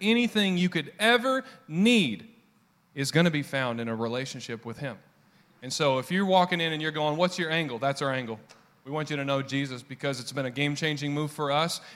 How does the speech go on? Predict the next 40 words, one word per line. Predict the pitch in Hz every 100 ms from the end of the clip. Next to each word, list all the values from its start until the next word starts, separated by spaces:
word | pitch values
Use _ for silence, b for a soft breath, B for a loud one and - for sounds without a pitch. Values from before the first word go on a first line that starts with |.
| -
and | 123
that's | 151 -
what | 151
we're | 160 151
about. | 143 151 117
That's | 147 160
our | 175 151
angle, | 170 180 175
and | 139
so | - 147 143 B B B -
just | 165 -
to |
put | 180 185
it | 170
out | 170 170
there, | 170
all | 151 185
the | 180
cards | 190 185 180
are | 170
on | 170
the |
table. | 147 165 165 170 165
If | 139
you | 156
wanna | 147
keep | 143 151
watching | 147 151 151
at | 147
this | 147 151
point, | - 156 139
at | 131
least | 151 160 160
you |
know, | 143 143 143 B B B
uh, | 139 139
where | 135 147 147
things | 151 143
are | 135 135
at. | 131 113